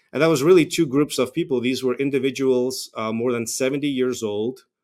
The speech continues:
who were in, uh, long-term care home settings. Um, and you had another group, uh, who were less than seventy years old, but had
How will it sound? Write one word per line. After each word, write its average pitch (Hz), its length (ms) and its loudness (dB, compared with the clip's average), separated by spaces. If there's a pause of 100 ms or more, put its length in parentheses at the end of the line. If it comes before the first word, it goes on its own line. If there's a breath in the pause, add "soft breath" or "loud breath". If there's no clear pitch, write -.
(160)
who 131 120 -2
were 117 380 0
in, 113 180 -6
uh, 107 100 -6
long-term 120 540 -6
care 110 460 -4
home 113 200 -6
settings. 110 680 -10 (680)
Um, 107 380 -6
and 127 120 -4
you 127 100 -2
had 139 280 -2
another 131 320 -2
group, 120 400 -2 (320)
uh, 113 140 -6
who 123 180 -2
were 113 360 -2
less 127 360 -2
than 147 180 -2
seventy 131 420 -2
years 120 340 -2
old, 117 280 -2
but 113 160 -6
had 127 440 -6